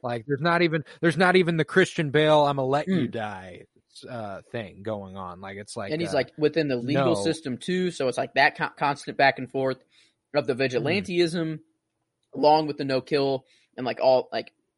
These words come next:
Speaker 2: I think it's a more interesting dynamic instead of just being, "I'm Batman, I'm a good, I'm not gonna kill anybody," you know, or, or, uh,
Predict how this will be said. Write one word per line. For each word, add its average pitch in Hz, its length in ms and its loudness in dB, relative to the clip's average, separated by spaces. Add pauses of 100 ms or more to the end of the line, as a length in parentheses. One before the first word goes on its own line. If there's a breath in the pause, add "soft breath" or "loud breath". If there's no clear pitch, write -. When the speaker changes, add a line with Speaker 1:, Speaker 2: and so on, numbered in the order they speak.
Speaker 2:
I 151 80 2
think 202 200 -2
it's - 120 -4
a 165 60 -4
more 151 200 -2
interesting 139 400 -8
dynamic 123 460 -2
instead 123 280 -4
of 123 80 0
just 120 280 -6
being, 120 440 -6 (1040)
"I'm 156 220 -2
Batman, 135 380 2
I'm 123 100 -6
a 120 60 -6
good, 113 240 -8
I'm 127 200 -4
not 117 200 -4
gonna 117 140 -12
kill - 300 -12
anybody," - 380 -20
you 139 120 -16
know, 110 100 -6
or, 113 340 -2 (540 soft breath)
or, 127 200 0
uh, 110 80 4